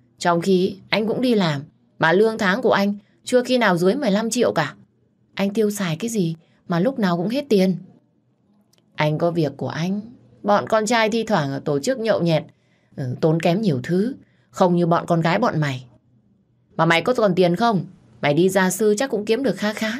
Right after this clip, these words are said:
"Cho anh mượn năm trăm. Anh ăn đến hết tháng nhá. Tháng này chi tiêu quá đà,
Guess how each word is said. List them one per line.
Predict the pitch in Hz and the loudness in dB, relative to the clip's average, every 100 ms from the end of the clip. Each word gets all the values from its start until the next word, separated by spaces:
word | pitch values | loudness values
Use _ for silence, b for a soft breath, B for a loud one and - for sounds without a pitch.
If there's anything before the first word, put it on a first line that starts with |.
| - _ _ _ _ _ _ _ | -12 _ _ _ _ _ _ _
"Cho | - | 2
anh | 160 170 | 2 4
mượn | 175 147 | 2 2
năm | 156 160 | 0 2
trăm. | 165 160 160 - _ _ - - _ | 0 0 -4 -14 _ _ -20 -20 _
Anh | - 165 | -2 0
ăn | 151 156 156 - | 0 0 -2 -4
đến | 156 | -2
hết | 175 208 | -2 -4
tháng | 175 160 180 - - | -6 -6 -8 -14 -8
nhá. | 208 233 - b b b | -6 -6 -10 b b b
Tháng | - 160 185 | -2 0 2
này | 160 | 0
chi | - 151 | 0 -2
tiêu | 160 156 | 0 0
quá | 151 151 | 0 -4
đà, | 190 147 | -4 -6